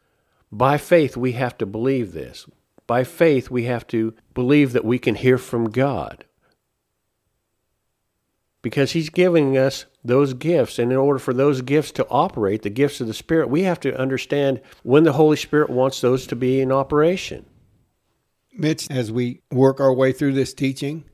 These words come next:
Speaker 2: I want to go back up to verse one. We don't want people to be ignorant or unaware, like Paul was telling the Corinthians. I want you to know what you have. We all want more of the Holy Spirit, the flow of God in our lives.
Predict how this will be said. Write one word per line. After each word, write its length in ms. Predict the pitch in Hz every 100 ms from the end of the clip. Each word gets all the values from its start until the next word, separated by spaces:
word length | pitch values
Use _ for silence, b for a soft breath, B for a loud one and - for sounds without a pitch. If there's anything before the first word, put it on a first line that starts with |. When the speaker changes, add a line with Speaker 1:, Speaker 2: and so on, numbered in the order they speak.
| -
Speaker 2:
I 100 | 131
want 200 | 143 135
to 40 |
go 120 | 123
back 260 | 123 123 -
up 160 | 117 -
to 80 |
verse 340 | 135 127 123 -
one. 440 | 123 117 107 110 -
We 180 | 131 151
don't 280 | 139 131 127
want 300 | 123 123 -
people 260 | 127 117
to 60 | 110
be 200 | 117 117
ignorant 500 | 120 113 113 107 - _
or 200 | 135 113
unaware, 840 | 120 131 117 113 120 123 101 110 _ _ _ _ _
like 300 | 131 123 -
Paul 720 | - 143 139 135 120 117 - _ _ _ _ _
was 180 | 143 -
telling 340 | 151 139 135
the 120 | 127
Corinthians. 880 | 123 156 147 135 131 113 107 104 - -
I 160 | 190 208
want 400 | 165 170 160 190
you 80 | 147
to 100 | 117
know 920 | 120 165 233 226 143 - - - -
what 220 | - 190 -
you 100 | 151
have. 760 | 117 143 233 240 - - - _ _ _
We 180 | 123 127
all 260 | 131 208 175
want 220 | 135 127
more 300 | 135 139 127
of 120 | 113
the 120 | 113 117
Holy 300 | 135 135 117
Spirit, 600 | - - 165 214 143 131
the 100 | 120
flow 580 | - - 127 135 156 143
of 200 | 120 113
God 380 | 139 180 226
in 160 | 151 127
our 180 | 120 117
lives. 640 | 113 107 110 123 160 -